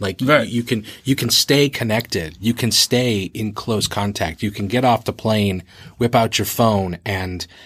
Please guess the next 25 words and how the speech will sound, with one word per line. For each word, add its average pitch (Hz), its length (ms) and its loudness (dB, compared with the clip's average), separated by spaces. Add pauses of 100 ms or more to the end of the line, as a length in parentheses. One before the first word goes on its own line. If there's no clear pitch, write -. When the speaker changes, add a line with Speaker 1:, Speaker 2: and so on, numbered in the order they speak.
(220)
Speaker 1:
do 120 220 4
a 107 80 2
Skype 110 460 0
call 95 340 2
or 85 120 -8
FaceTime 90 840 -2 (260)
Speaker 2:
Mm-hmm. 151 200 0
Speaker 1:
in 139 140 4
real, 120 300 4
you 113 100 -4
know, 104 100 -2
immediately 120 800 0
Speaker 2:
Sure. 160 400 0
Speaker 1:
with 113 180 2
anyone 127 380 2
you 113 100 -2
want 110 280 -2
for 143 220 0
free, 104 500 -2 (680)
but 113 540 0 (480)
you 110 160 -2
are 113 80 0
still 110 240 -4
not 92 220 -8
there. - 260 -14